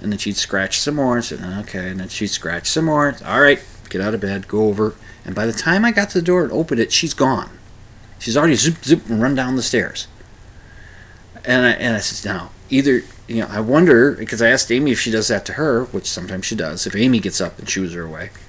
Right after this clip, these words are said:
Uh, so I was thinking she must be recognizing my footsteps, maybe? Or not, or maybe she's just realizing she's gonna get shooed away and she's just scratching at the door just to be a little stinker. <laughs>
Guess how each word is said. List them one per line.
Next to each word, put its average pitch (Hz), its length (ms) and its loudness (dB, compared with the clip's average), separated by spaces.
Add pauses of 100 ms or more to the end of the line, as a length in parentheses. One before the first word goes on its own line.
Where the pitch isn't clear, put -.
(1120)
Uh, 104 140 -2
so 101 260 -2
I - 0 -
was - 80 -2
thinking 110 140 -2
she - 180 -6
must 143 180 -2
be 120 160 0
recognizing 113 680 0
my 95 100 -2
footsteps, - 1200 -4
maybe? 185 380 0 (760)
Or 120 140 2
not, 120 300 0
or 123 100 -2
maybe 135 260 0
she's - 200 -2
just 156 180 0
realizing 127 480 2
she's 113 280 -4
gonna 110 180 -2
get 104 180 -2 (400)
shooed 117 300 2
away 101 320 0
and 92 140 -8 (400)
she's - 200 -6
just 101 140 -2
scratching 101 380 -2
at - 20 -8
the 110 100 -8
door 104 220 -6
just - 200 -4
to - 60 -12
be 90 120 -4
a 90 60 -6
little 92 300 -8 (240)
stinker. - 640 0
<laughs> - 60 -20